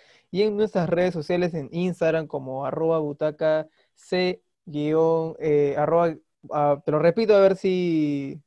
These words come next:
si te lo captaste. Butaca C guion bajo C guion bajo P E, en Facebook como Butaca C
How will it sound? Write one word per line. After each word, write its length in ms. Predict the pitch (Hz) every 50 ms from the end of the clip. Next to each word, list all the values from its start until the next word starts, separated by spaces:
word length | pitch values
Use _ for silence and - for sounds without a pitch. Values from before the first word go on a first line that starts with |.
| _ _
si 160 | _ - 151
te 80 | 147 147
lo 100 | 151 143
captaste. 540 | 156 151 - 175 165 151 147 - 135 139 - _ _ _ _ _ _ _ _ _ _ _
Butaca 580 | - 156 151 156 151 185 185 185 180 190 180 175
C 280 | - - 190 190 190
guion 280 | 170 151 156 165 170 160
bajo 360 | 170 170 170 170 - 165 160
C 260 | - - 180 180 180
guion 300 | 175 156 147 147 151 151
bajo 340 | 147 156 156 - 165 151 151
P 360 | - _ 180 180 175 175 - -
E, 320 | 185 185 185 190 185 - -
en 220 | 147 143 135 135
Facebook 420 | - 175 175 175 156 175 180 165
como 300 | - - 147 139 135 127
Butaca 580 | - 127 131 135 135 135 - 151 151 165 165 170
C 300 | - - 220 220 214 -